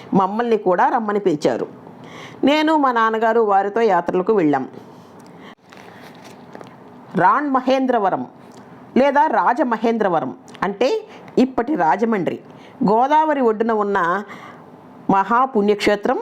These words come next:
ఈ పట్టణం. రాణ్ మహేంద్రవరానికి కొద్ది దూరంలో పట్టసాచల క్షేత్రం అంటే పట్టిసీమ ఉంది.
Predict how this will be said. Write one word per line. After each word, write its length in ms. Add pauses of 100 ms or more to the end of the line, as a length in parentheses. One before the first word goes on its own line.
(280)
ఈ 80
పట్టణం. 440 (840)
రాణ్ 280
మహేంద్రవరానికి 960
కొద్ది 320
దూరంలో 720 (300)
పట్టసాచల 640
క్షేత్రం 540 (380)
అంటే 300
పట్టిసీమ 720 (240)
ఉంది. 320